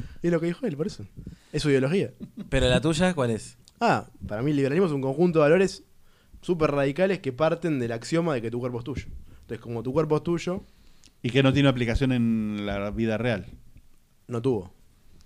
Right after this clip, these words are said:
Speaker 3: Y no lo
Speaker 2: Claro,
Speaker 3: tendrá.
Speaker 2: como el socialismo. Nunca,
Speaker 3: <laughs>
Speaker 2: nunca
Speaker 3: No.
Speaker 2: hay verdadero socialismo,
Speaker 3: El, no, el
Speaker 2: nunca hay
Speaker 3: socialismo
Speaker 2: verdadero
Speaker 3: no.
Speaker 2: liberalismo,
Speaker 3: Porque el socialismo
Speaker 2: entonces.
Speaker 3: depende cómo se lo tome. E-, e-, e-, ese es el planteo del trotskismo.
Speaker 2: Sí.
Speaker 3: Ellos son comunistas de un comunismo ideal que nunca existió.
Speaker 2: Ujú.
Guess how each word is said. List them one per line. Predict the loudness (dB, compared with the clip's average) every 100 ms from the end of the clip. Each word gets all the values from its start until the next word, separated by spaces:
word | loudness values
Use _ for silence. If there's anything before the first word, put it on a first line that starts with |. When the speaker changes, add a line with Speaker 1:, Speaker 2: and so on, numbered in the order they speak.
| -20 -14
Speaker 3:
Y | -10 -6
no | -4 -4
lo | 4
Speaker 2:
Claro, | 8
Speaker 3:
tendrá. | 8 6
Speaker 2:
como | 0
el | -6
socialismo. | -6 -2 -2 -4 -6 -2 -2 0
Nunca, | 2 4 6 4
Speaker 3:
<laughs> | 4
Speaker 2:
nunca | 4
Speaker 3:
No. | 8 8
Speaker 2:
hay | 8
verdadero | 8 8 6
socialismo, | 6 6 8 8 12 12
Speaker 3:
El, | 10
no, |
el | 4
Speaker 2:
nunca | 8
hay | 10
Speaker 3:
socialismo | 12 12
Speaker 2:
verdadero | 12 12 12 12
Speaker 3:
no. | 12
Speaker 2:
liberalismo, | 12 12 12 12 10
Speaker 3:
Porque | 8
el | 6
socialismo | 4 6 4
Speaker 2:
entonces. | 4 0
Speaker 3:
depende | -2
cómo | -2 -4
se | -4
lo | -4
tome. | -6 -6 -10 -12 -8
E-, | -6 -4
e-, | -4 0 -2
e-, | -2 -4
ese | 0
es | 2
el | 2
planteo | 0 0
del | 0
trotskismo. | -2 -6 -6 -4 -4 -6 -14 -20 -8
Speaker 2:
Sí. | -4
Speaker 3:
Ellos | 0 0 0
son | 0 -2 -2
comunistas | -4 -4 -2 -2 0 0 -2
de |
un | -4 -4
comunismo | -2 -2 2 2 2 -2
ideal | 0 0 2 0
que | -2
nunca | -4 -6
existió. | -8 -14 -14 -4 -4 -4 -10
Speaker 2:
Ujú. | -20 -20